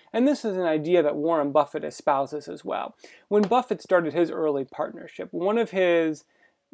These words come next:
uh, big points of emphasis to his early investors was that, was that he had to do better than the market. If he didn't exceed the market by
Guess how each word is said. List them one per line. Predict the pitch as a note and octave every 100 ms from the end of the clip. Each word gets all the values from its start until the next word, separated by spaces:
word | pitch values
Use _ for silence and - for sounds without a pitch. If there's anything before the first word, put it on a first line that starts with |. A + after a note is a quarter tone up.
| -
uh, | - - - A3 F3 -
big | A#3 F#3+
points | A3+ G#3+ F#3
of | C#3+
emphasis | D#3 D#3 D#3 - E3
to | - D3+
his | D#3 C#3
early | E3+ E3+ D#3
investors | C#3+ D3+ C#3 E3+ D#3
was | E3
that, | F3 -
was | G3 F3
that | G3
he | - C4+ A#3+
had | B3+ B3+
to |
do | G#3+ G#3
better | F3 E3+
than | D3+ D3
the | B2+
market. | C3 - - F#3+ _ - - -
If | G3+ - _ _
he | - B3+
didn't | A3 A#3+ A#3 A3+
exceed | F3 - - G#3+
the | E3+
market | D#3 C#3 C3+ - - -
by | E3 D#3